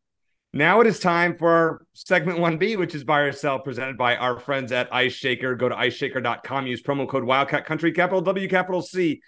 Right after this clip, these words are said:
get five dollars off, or get yours at fanatics dot com. All right, Shane, number one, regardless of what happens from here,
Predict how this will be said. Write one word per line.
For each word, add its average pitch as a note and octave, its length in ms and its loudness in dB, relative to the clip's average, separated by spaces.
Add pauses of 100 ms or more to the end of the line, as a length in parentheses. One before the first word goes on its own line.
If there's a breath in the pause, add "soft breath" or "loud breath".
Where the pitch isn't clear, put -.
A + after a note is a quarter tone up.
(160)
get D3 180 -4
five C#3+ 180 0
dollars C3+ 300 0
off, B2+ 300 -2
or C3 160 -2
get B2 300 -2
yours A#2+ 440 -4
at A2 260 -4
fanatics A#2 420 -4
dot A#2+ 260 -2
com. C#3+ 260 2
All E3+ 100 6
right, F3 240 4
Shane, E3 440 0 (240)
number G3 280 4
one, F3+ 360 6
regardless F#3+ 720 2
of C#3 160 0
what C3+ 180 2
happens E3 460 -2
from E3+ 180 -4
here, G#2+ 320 -4